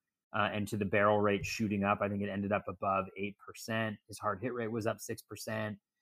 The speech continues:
So I think there's a lot to love about Marte, just in terms of the contact profile, the fact that a lot of that power yes, some of it was probably improved by the juice ball, but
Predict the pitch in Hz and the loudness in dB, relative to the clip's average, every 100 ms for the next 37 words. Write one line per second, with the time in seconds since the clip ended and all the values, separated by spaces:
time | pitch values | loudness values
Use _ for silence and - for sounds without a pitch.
0 | _ - 139 139 180 180 123 117 120 127 | _ 0 6 6 6 2 4 8 10 10
1 | 131 - 107 110 135 120 107 104 101 101 | 8 2 4 10 10 10 8 6 6 0
2 | 98 110 98 95 95 98 107 95 95 - | 0 -2 -2 -4 -8 -6 -4 -4 -6 -2
3 | 117 113 117 107 - 113 - 110 110 101 | 0 2 2 0 0 0 4 6 6 2
4 | - 113 113 110 101 107 113 117 110 104 | 2 4 4 0 -2 2 6 6 4 0
5 | - 110 110 107 104 _ _ _ 147 170 | 2 4 6 4 0 _ _ _ 6 6
6 | - 160 147 135 123 - 123 120 120 120 | 6 4 4 4 2 4 4 4 2 2
7 | 117 - 127 120 131 127 120 127 110 135 | 2 2 0 4 4 2 0 -2 4 6
8 | 127 131 107 98 | 6 6 4 2